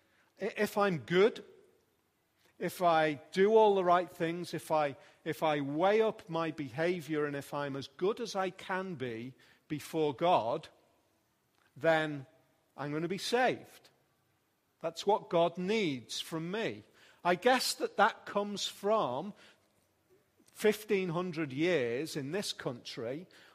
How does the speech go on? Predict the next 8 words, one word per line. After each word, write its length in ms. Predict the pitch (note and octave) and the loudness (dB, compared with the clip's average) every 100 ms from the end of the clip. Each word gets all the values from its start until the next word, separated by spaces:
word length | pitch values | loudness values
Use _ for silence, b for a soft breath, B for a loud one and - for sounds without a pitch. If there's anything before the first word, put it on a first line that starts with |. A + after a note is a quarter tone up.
| B | B
of 340 | F#3 F3+ F3+ F3+ - E3+ | 4 6 6 2 -8 -2
a 140 | E3 | -2
Christian 920 | - - - A3+ - - - G#3+ G#3 | -4 -8 0 0 0 -4 -4 -4 -4
perspective 1080 | - E3 - - - A3+ - - D3 B2 G3 - - b b b b | -8 -8 -6 -4 -2 -2 -4 -10 -6 -4 -6 -10 -20 b b b b
of 180 | F3+ - | 0 2
the 120 | F3+ | 4
idea 640 | F3+ F3 D#3+ A3 A3 D#3 D3 | 4 4 2 0 2 2 0
that 380 | E3 F#3 - | -2 -4 -6